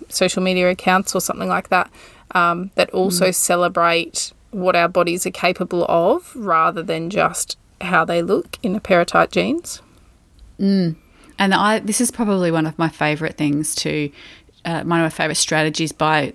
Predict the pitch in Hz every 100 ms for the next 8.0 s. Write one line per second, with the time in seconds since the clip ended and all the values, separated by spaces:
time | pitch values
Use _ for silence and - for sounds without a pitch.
0 | - - 151 151 135 151 - 165 139 139
1 | 139 139 135 139 143 147 151 165 156 135
2 | 156 151 170 170 170 165 196 180 165 156
3 | 156 160 185 190 208 170 175 - - 165
4 | - 160 165 - 165 156 165 170 160 135
5 | - - - - - 185 165 160 - 170
6 | 170 - - 175 - - 156 160 185 -
7 | - 160 151 147 147 - 147 151 156